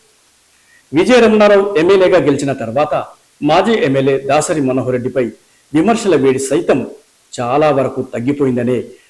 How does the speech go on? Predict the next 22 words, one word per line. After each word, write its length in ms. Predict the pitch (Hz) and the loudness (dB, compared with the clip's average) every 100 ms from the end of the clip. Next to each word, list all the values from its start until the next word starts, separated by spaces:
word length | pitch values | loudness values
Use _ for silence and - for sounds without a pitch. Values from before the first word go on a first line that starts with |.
| _ | _
అభిప్రాయం 600 | 123 202 208 175 127 107 - _ - | -6 -6 0 0 0 -4 -12 _ -14
వ్యక్తమవుతోంది. 720 | 110 127 113 107 113 107 101 _ _ _ _ - | -10 -8 -8 -8 -8 -10 -14 _ _ _ _ -2
అలాగే 420 | 147 147 143 135 101 - | 0 2 2 0 -2 -2
పెద్దపల్లి 500 | 165 180 214 190 175 | 0 2 2 2 2
ఎమ్మెల్యేగా 640 | 143 147 143 139 143 120 - 117 | 2 2 2 2 0 -2 -6 -2
దాసరి 360 | 143 165 165 | -2 0 -2
మనోహర్ 340 | 127 123 120 127 | -2 -2 -2 -2
రెడ్డి, 320 | 131 208 220 - _ _ | -2 -4 -6 -14 _ _
మున్సిపల్ 380 | 165 214 214 240 - | 0 0 2 -2 2
చైర్పర్సన్గా 640 | 170 175 156 - 139 139 143 | 0 0 -2 -2 -2 0 -2
అతని 220 | 127 139 123 | -4 -4 -6
కోడలు 440 | 127 127 131 117 - _ _ - | -2 -2 0 -4 -8 _ _ -4
మమతారెడ్డి 680 | 151 196 196 135 117 127 - - _ _ 143 | -2 2 2 0 -2 -4 -6 -14 _ _ -4
అభివృద్ధి 340 | 170 220 202 | -2 0 -2
పేరుతో 500 | 135 143 139 147 147 | 0 0 2 0 0
అవినీతికి 400 | 120 165 185 185 | -2 0 -2 -2
పాల్పడుతున్నారని 920 | 131 120 120 131 123 127 123 120 123 - _ _ _ | -2 -4 -2 -4 -4 -4 -4 -4 -6 -8 _ _ _
విజయ 240 | 151 156 | 0 2
రమణారావు 480 | 160 139 185 185 131 - - | 2 2 0 0 0 -4 -6
అనేక 280 | 143 202 214 | 0 2 2
సార్లు 420 | - 139 123 139 | 0 -2 -2 -4
ఆరోపించారు. 640 | 117 120 107 110 - 117 | -2 -4 -4 -10 -10 -10